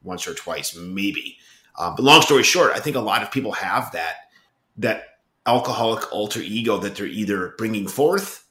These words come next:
or hiding from, one of the two. It's interesting. So, you know, just to maybe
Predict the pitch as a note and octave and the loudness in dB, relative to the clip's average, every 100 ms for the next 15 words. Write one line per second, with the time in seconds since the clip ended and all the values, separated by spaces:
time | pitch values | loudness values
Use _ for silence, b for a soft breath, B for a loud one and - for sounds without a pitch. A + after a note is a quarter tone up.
0 | _ A2 G#2 A2 A2 G2+ F2 E2+ D#2 E2 | _ 0 0 2 2 0 -6 -10 -10 -6
1 | F#2+ F2+ D2+ G2+ D2+ C#2 - D2+ - E3 | -4 -4 -6 -8 -10 -12 -10 -8 -2 -2
2 | E3 D3 G2+ G2 - B2 A2+ - b b | -2 -4 -4 -4 0 2 0 -4 b b
3 | b - C3+ C3+ F#3+ F3 C#3 C#3 C#3+ C3 | b 0 2 4 4 4 4 2 4 4
4 | - | 2